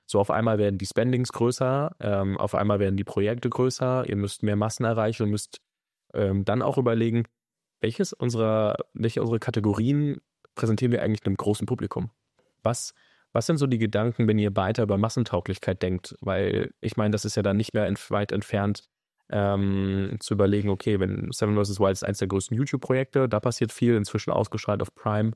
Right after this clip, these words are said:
Aber was sind dann die Kanäle, die man eigentlich bespielen will, um wirklich breite Masse? Da reicht, da ist ein, ein Teil der Wertschöpfung ist Mikroinfluencer, werdet ihr heute bestimmt immer noch bespielen. Aber bei diesen großen Kanälen, wie,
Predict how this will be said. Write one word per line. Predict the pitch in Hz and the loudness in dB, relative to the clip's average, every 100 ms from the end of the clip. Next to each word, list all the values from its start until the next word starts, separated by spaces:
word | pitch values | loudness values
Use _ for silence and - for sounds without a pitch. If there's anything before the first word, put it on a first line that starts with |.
| _ _ _ _ - | _ _ _ _ -2
Aber | 107 101 | 0 2
was | - 104 | 0 0
sind | - 139 | -2 2
dann | 110 | 2
die | 101 | 0
Kanäle, | - 101 98 107 113 | 0 0 2 4 2
die | 104 | 2
man | 98 95 | 0 0
eigentlich | 95 98 - | 0 -2 -2
bespielen | 101 - 98 101 | -6 0 2 4
will, | 107 113 | 2 2
um | 98 101 | 0 0
wirklich | 117 107 - _ _ _ - | 2 0 -2 _ _ _ -4
breite | 104 101 | -2 0
Masse? | 101 101 - | 0 -2 -2
Da | 98 | -2
reicht, | 98 110 - - _ | 0 -2 -4 -16 _
da | - | -2
ist | 95 - - _ | -2 -2 -8 _
ein, | - 104 - | -2 -2 0
ein | 104 | -4
Teil | - 113 | 0 0
der | 139 | 2
Wertschöpfung | 131 127 127 - 120 | 2 0 -2 0 0
ist | 120 - - _ _ - | 0 -2 -10 _ _ -2
Mikroinfluencer, | 113 113 113 - 120 127 139 | 0 2 0 2 -2 0 0
werdet | 127 101 | 2 0
ihr | - | 0
heute | 104 107 | 0 0
bestimmt | 107 110 | -2 0
immer | 113 127 | 2 0
noch | 127 | -2
bespielen. | - - 139 170 - - - _ _ _ _ | -8 -2 0 0 -4 -20 -20 _ _ _ _
Aber | 101 | -4
bei | 101 | -2
diesen | 104 104 | 2 0
großen | 98 117 - | 2 -2 -2
Kanälen, | - 113 110 113 110 113 | -2 2 4 2 0 -2
wie, | 104 104 104 | 0 2 0